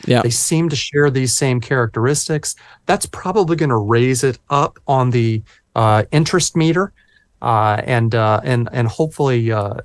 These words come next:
Speaker 2: get it to a point where it can be snuffed out. So I don't wanna leave anybody with the impression that,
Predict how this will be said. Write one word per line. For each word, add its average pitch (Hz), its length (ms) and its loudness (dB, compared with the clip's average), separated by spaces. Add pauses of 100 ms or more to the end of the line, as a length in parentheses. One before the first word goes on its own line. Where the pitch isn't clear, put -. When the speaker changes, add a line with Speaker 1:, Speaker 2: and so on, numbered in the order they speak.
(160)
Speaker 2:
get 135 160 4
it 131 100 0
to 139 120 -2
a 117 60 0
point 123 320 -2
where 117 160 2
it 113 60 0
can 117 160 -2
be 107 160 0
snuffed 113 480 -2
out. 95 260 -4 (320)
So 143 180 2
I 143 80 2
don't 196 160 2
wanna 175 200 4
leave 156 240 2
anybody 156 380 2
with 135 200 0
the 127 120 -2
impression 113 840 0
that, 110 440 2